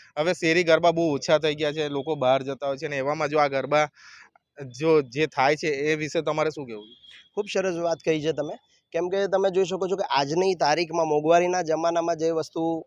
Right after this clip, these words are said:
Speaker 2: માતાજીની સેવા માટેનું જે, અ, આ જે નવરાત્રિ હોય છે ને,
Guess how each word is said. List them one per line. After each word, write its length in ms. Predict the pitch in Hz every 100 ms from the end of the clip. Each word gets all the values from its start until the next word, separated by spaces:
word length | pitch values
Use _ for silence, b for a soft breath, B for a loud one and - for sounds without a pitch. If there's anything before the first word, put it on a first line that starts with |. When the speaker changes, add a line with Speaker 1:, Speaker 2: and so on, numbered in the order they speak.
| -
Speaker 2:
માતાજીની 760 | 143 143 170 160 165 170 175
સેવા 320 | 160 151 143 175
માટેનું 480 | 175 170 175 175
જે, 240 | 170 180 175 151 _ _ -
અ, 60 |
આ 300 | 147 151 151
જે 100 | 156
નવરાત્રિ 460 | 170 147 170 160 175
હોય 180 | 175 196
છે 120 | 160
ને, 140 | 113